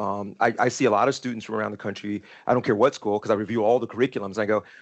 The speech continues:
"Well, why did Johnny is still in his old bedroom looking at his prom pictures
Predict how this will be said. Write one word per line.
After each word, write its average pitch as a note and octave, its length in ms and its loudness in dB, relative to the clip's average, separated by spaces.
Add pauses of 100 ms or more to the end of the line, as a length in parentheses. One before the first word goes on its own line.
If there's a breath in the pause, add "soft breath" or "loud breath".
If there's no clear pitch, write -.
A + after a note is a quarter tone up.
(100)
"Well, A2+ 120 2
why D3 320 4
did D3+ 260 0
Johnny C3 600 0
is A#2 200 -4
still C3 360 -2
in A#2+ 100 -2
his A2+ 100 -4
old A2+ 220 -4
bedroom G#2+ 600 -2
looking A#2 280 -4
at G#2 60 0
his G2+ 80 -2
prom A2+ 220 0
pictures - 380 -8